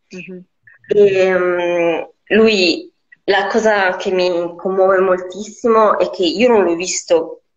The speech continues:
Speaker 2: appena prima che morisse, ma il pomeriggio prima che morisse è andata sua ma-, mia madre a vederlo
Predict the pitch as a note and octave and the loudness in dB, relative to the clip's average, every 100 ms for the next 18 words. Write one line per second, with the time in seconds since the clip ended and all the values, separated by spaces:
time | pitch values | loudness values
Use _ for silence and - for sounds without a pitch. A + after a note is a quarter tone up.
0 | _ _ E3+ - F#3 E3 E3+ E3+ E3+ F3+ | _ _ -12 -4 -2 0 0 -2 -2 0
1 | F3 G3+ A#3 - G#3 F3+ F3+ F3 G#3 G#3+ | 0 0 -2 0 0 0 0 0 0 0
2 | G3+ F3 F3+ E3+ E3+ F#3+ C4 A#3 F#3 - | 0 -2 0 0 2 0 -2 -2 -2 -2
3 | F3 E3+ E3 F3+ - E3+ D#3 - F3+ F#3 | -4 -4 -4 -4 -4 -2 -4 -2 0 2
4 | F3 F3 F#3+ G3+ - - _ _ _ _ | 2 2 0 -2 -6 -18 _ _ _ _
5 | _ - E3 E3+ D#3 D#3 F3 - - - | _ -4 -2 2 2 2 2 0 -2 -14